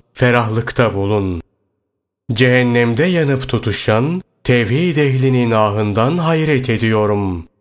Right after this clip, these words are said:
Tevhidlerindeki samimiyetten ateş onları nasıl yakabiliyor?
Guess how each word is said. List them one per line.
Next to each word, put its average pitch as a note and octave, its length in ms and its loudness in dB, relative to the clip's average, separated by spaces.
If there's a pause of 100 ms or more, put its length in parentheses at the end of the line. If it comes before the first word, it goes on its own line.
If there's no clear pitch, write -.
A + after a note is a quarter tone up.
(100)
Tevhidlerindeki A#2 1080 0
samimiyetten A2+ 1200 0 (220)
ateş C3 400 0
onları C3 500 2
nasıl F#3+ 400 -2
yakabiliyor? G#2+ 880 0